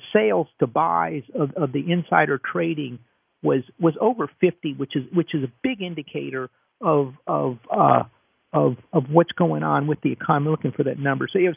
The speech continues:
s-, uh, insider sales to purchases hit fifty-eight to one about a week or so back. That is very high number. That typically is indicative of a market top where the insiders are unlo-, unloading. I think what's happening is, look, these guys are thinking if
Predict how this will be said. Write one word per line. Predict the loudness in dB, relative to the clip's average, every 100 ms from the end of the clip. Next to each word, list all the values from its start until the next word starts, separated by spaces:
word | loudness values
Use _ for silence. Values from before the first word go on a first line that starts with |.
| -4
s-, | -2
uh, | 0
insider | -2 -2 -2 -2 -4 -8
sales | -6 -4 -6 -8
to |
purchases | 0 2 2 0 -2 -8 -4
hit | -4 -4 _
fifty-eight | 4 4 2 0 0
to | -2
one | 0 0 2
about | 0 0
a |
week | -2 -4 -4
or | -2
so | -2
back. | 0 0 -2 -6 -20 -20 _
That | -2 -2
is | -4 -10 _
very | -2 6 6 6 4
high | 2 0
number. | -2 -6 -8 _ _ -6
That | -6 -4 -2
typically | -2 -2 -2 -4
is | -4
indicative | -6 -2 -2 -2 -6
of | -6 -8
a | -2
market | 2 2 0 -8 2
top | 4 4 2
where | -2
the | 0 0
insiders | 0 0 0 0 -2
are | 0 0 0
unlo-, | -2 -4 -4 -2
unloading. | -2 0 -2 -2 -6 _ _
I | 0
think | 0 -2
what's | -2
happening | 0 0 0 -2
is, | -2
look, | -2 -2
these | -6 -4
guys | -2 -2 -2 0
are | 0 0 -4
thinking | -2 -2 -6 _ _
if | -8